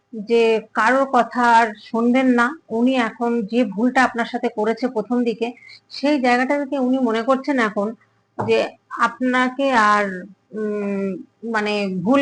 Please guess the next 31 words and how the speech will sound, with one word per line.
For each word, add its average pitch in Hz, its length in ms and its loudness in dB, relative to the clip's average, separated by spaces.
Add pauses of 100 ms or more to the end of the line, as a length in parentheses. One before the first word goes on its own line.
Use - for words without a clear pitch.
বোঝাবুঝির 254 640 2
থেকে 262 220 -2 (420)
আপনাকে 208 460 -6
বেরোবেন, 202 440 -2 (560)
এটাই, 277 360 -2 (1400)
এটাই 233 420 0
করবেন। 240 360 2 (220)
মানে 220 200 0
উনি 233 260 2
যেটা 240 280 4
ভালো 220 300 2
বুঝবেন 233 380 0
সেটাই 240 360 -2
করবেন, 220 340 0
এরকম 226 220 0
একটা 240 180 -4
চিন্তা 220 300 0
ভাবনা 220 280 -2
করছেন। 214 360 -6 (420)
স্টাক 240 420 2
হয়ে 254 220 6
রয়েছেন, 233 480 2
উনি 254 240 0
মনে 240 240 2
করছেন 220 420 -2 (560)
এই 254 320 2
কানেকশনটাকে 254 720 -2
কিন্তু 247 280 -2
প্রোটেক্ট 254 420 -2
করতে 208 300 -2
চাইছেন। 170 380 -10